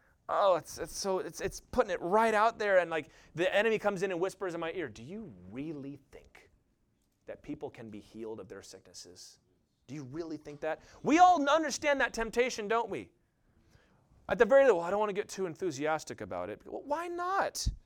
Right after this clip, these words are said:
The fact is, when I preach this stuff, I have to, 'cause it's what the Word says.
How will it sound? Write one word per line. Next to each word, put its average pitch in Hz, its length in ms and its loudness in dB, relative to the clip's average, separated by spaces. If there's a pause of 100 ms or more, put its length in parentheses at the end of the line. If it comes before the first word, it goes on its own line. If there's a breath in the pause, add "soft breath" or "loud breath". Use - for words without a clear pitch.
(1200)
The - 80 -8
fact 311 460 4
is, 226 500 4 (1080)
when 180 160 2
I 269 80 6
preach 262 260 -2
this 247 160 -2
stuff, - 460 -2 (420)
I 208 80 4
have 277 360 2
to, 123 280 -2 (120)
'cause 185 120 -8
it's 214 100 -6
what 240 120 0
the 254 80 4
Word 240 260 2
says. 180 640 0